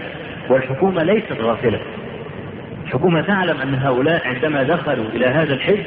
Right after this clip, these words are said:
إنما يريدون الحكم، فهي قد أعدت العدة حتى لا يتمكن أولئك من تنفيذ هذا. إذن هذا مجرد تضييع وقت.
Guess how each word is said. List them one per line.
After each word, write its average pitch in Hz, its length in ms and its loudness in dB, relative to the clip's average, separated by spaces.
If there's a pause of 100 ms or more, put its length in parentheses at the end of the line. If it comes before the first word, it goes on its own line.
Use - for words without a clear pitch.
(120)
إنما 170 280 0
يريدون 147 520 2
الحكم، 131 380 -2 (1300)
فهي 165 220 6
قد 160 240 -2
أعدت 165 420 0
العدة 131 240 -4 (920)
حتى 165 440 2
لا 139 180 2
يتمكن 143 520 -2
أولئك 147 580 2
من 123 80 -2 (100)
تنفيذ 123 420 0
هذا. 107 140 2
إذن 196 340 2
هذا 185 200 2
مجرد 165 480 0
تضييع 139 280 0
وقت. 123 140 2